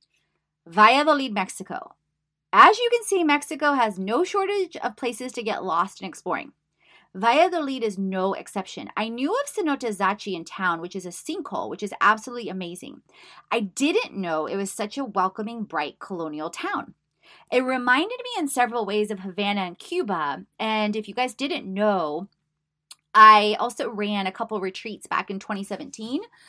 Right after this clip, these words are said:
with our retreats in Cuba. And so I hyperlinked the episode, or I hyperlinked the, uh, blog post within this hyperlinked post if you scroll down to Valladolid, Mexico as well. At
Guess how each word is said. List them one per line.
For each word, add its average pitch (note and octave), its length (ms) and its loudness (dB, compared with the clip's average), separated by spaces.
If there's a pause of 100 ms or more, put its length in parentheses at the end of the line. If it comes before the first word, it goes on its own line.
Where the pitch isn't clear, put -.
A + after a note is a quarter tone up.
(280)
with A3 140 0
our G#3 100 2
retreats G#3+ 400 -4
in F#3 120 -8
Cuba. F3 720 0
And G#3+ 160 -4
so A3 100 -4
I F#3+ 120 2
hyperlinked G3+ 1000 -4
the - 140 -2
episode, F3+ 800 -4 (560)
or G#3+ 140 8
I G#3 80 6
hyperlinked A3 920 -2
the, G3+ 720 -4
uh, F3+ 300 -4
blog A3 280 8
post D#3 440 -8
within F#3 760 -4
this A#3+ 400 2
hyperlinked D#3+ 640 -6
post D#3 320 -6
if - 80 -16
you E3+ 60 -16
scroll E3+ 320 -6
down F3 340 0
to B3+ 80 -4
Valladolid, E3 640 -4
Mexico - 500 -12
as - 180 -14
well. - 260 -6 (720)
At A3 200 -2